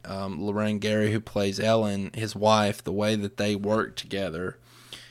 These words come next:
is really a lesson in how to play a husband and wife. They're, they're very good together. They have a lot of chemistry. You know, his chemistry with the two boys who play his sons,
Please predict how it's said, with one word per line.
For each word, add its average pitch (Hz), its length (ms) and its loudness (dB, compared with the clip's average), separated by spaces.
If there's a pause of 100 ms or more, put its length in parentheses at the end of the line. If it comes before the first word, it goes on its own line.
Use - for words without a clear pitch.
(200)
is 104 920 -2 (500)
really 127 600 6
a 101 640 0 (600)
lesson 110 800 4
in 95 260 -6
how 107 320 2
to 104 160 -4
play 104 320 -2
a 95 100 0
husband 98 440 -4
and 95 180 -6
wife. 95 320 -6
They're, 101 300 0
they're 95 120 -6
very 120 520 6
good 117 260 2
together. 104 560 -2 (380)
They - 80 0
have 104 140 2
a 98 40 -2
lot 110 340 4
of 113 80 -2
chemistry. 107 800 -2 (480)
You 107 140 0
know, 104 100 4
his 113 240 2
chemistry 117 560 0
with 101 460 -2 (340)
the - 80 -12
two 117 220 4
boys 107 460 2
who 107 100 0
play 104 320 0
his 104 160 -8
sons, 110 680 2